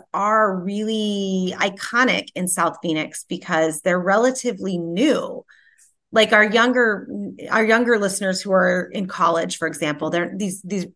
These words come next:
bridges are not new to them. But people who are my age or older, and they're, like, maybe forties, fifties, sixties,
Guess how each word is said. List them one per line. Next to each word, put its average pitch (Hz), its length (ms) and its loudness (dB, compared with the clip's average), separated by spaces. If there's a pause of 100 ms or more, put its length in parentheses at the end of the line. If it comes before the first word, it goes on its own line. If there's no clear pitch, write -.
(140)
bridges 170 460 -2
are 160 40 -4
not 160 240 0
new - 140 -4
to - 140 -8
them. 185 320 -6 (400)
But 220 160 4
people 269 260 4
who 233 100 0
are 202 120 4
my 196 240 4
age 190 280 -2
or 165 140 -2
older, 196 340 2
and 156 160 0
they're, 160 140 -2
like, 156 180 -2
maybe 170 220 -4
forties, 175 420 -2
fifties, 160 400 -6
sixties, 165 600 -4